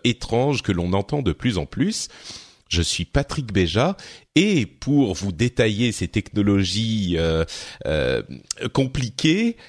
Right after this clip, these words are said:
je suis accompagné de Nicotube alias Nicolas Tupé-Gabé alias, euh, bon, d'autres noms dans la vraie vie, mais on va se cantonner à Nicotube. Comment ça va, Nico ?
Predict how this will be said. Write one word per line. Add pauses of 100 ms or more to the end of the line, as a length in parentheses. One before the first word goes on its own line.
(140)
je
suis
accompagné
de
Nicotube
alias (160)
Nicolas
Tupé-Gabé
alias,
euh,
bon, (120)
d'autres
noms
dans
la
vraie
vie,
mais
on
va
se
cantonner
à
Nicotube.
Comment
ça
va,
Nico ?